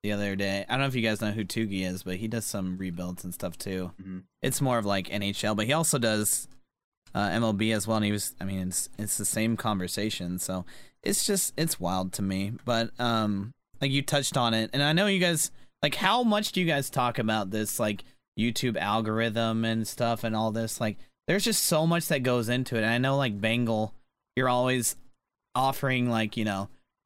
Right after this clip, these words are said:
Speaker 1: it, it's really, like, simplified advice. Like, if ev-, everyone followed it, like, you know, that, I, I'm kinda torn because, like, like, of course you can, you can have the right ideas and go in and everything, but everyone's so different.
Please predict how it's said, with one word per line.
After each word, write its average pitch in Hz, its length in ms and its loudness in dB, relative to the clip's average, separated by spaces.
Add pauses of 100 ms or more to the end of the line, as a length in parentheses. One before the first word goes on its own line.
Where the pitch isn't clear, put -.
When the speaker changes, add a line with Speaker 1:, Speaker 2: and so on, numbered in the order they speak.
(160)
Speaker 1:
it, 196 220 0
it's 202 240 2
really, 214 300 4
like, 160 220 2
simplified 147 680 2
advice. 123 440 0
Like, 123 160 0
if 107 160 0
ev-, 131 300 0
everyone 127 360 2
followed 117 420 0
it, 98 160 0 (160)
like, 90 340 -4 (220)
you 104 100 -2
know, 95 260 -4 (100)
that, 101 160 -8 (1080)
I, - 60 -4 (160)
I'm 208 300 2
kinda 262 260 2
torn 214 260 2
because, 202 400 2
like, 143 300 0 (560)
like, 143 180 0
of 139 140 -2
course 160 320 2
you 131 120 4
can, 131 320 0 (1080)
you 131 120 0
can 127 200 2
have 127 360 2
the 135 100 2
right 117 280 2
ideas 120 500 2
and 117 180 2
go 117 140 4
in 123 80 2
and 123 120 2
everything, 139 480 2
but 131 140 0
everyone's 151 440 2
so 147 240 2
different. 123 640 0